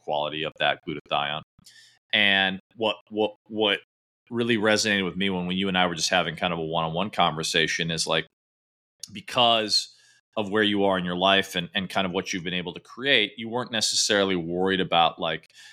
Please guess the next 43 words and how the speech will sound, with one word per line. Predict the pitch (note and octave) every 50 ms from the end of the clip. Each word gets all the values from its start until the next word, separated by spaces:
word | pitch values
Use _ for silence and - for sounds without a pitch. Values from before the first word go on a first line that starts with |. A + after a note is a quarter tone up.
| - _
how | - A#2 G#2+ -
cost | - - - - G#2 G2 G2 - -
effective | G#2 - - F#2 E2 - - F2 D2+
it | - -
was. | E2+ E2 D2 C#2 - - -
You | G2+
were | F#2 F#2
like, | F#2 F#2 F2+ F#2 - -
"Oh, | D#3+ D#3 C3+
okay, | C3 B2+ - A#2+ F#2+ F#2+
yeah, | G2+ A2 G#2+ F#2
no, | F#2 F#2+ F2+ E2+ E2 - -
h-, | - - -
where | A2+ A#2+ D3
can | - - D3+ C#3+
I | A#2+ -
find | - - G#2 G2 F#2+ F#2+ F#2+
actually | F2+ D#2+ F2+ - - - F2
the | F2 E2 _ _
best | - F#2 F2+ F#2+ - - - - - - _ _ _ _ _ _ _ _ _ -
quality | - - - A2 G2+ G2 F#2+ F#2+ F2+ F#2 F2
sources | - - - G2 F2 F2+ - - B2+ B2+ C3 B2+ - - - -
anywhere | G#2+ A2 A2 G2+ F#2 G2 F#2
in | F#2 F2+
the | E2+ D#2+
world?" | D#2 D2+ D#2+ E2 F2 F#2+ G#2+ C3+ C#3+ - - - _ _ _ - - _ _ _ _
And, | - A2 G#2+ G#2 G2+ G2 G2 G2 F#2+ G2 F#2 _ -
and | A2+ G#2+ G#2+
then | G#2+ G#2 G#2 G#2 G#2 G2 G2 F#2+ -
how | - - - B2 A#2
can | - - A2+ G#2+
I, | G#2 G2 G2 G2 F#2+ F#2+ F#2+ F#2+ - -
you | B2 G#2+ G2
know, | F#2 E2
combine | E2 - - A2 G2 - G#2 G2 G2+ G2+ G#2+ G#2+ G#2
those | G2 F#2 F2 F2 E2+ - -
into | - G2+ F#2 - - F#2+
the | F#2 F2
most | F2 F2 F2 F2 F2 F2 F2 - - - - - _ -
potent | - - G#2 G2 - - F2+ E2 - - - - -
kind | - F#2+ E2+
of | D2+ -
formula? | - - G2 F#2 F2 D#2+ C#2 A#1+ A1+ A1+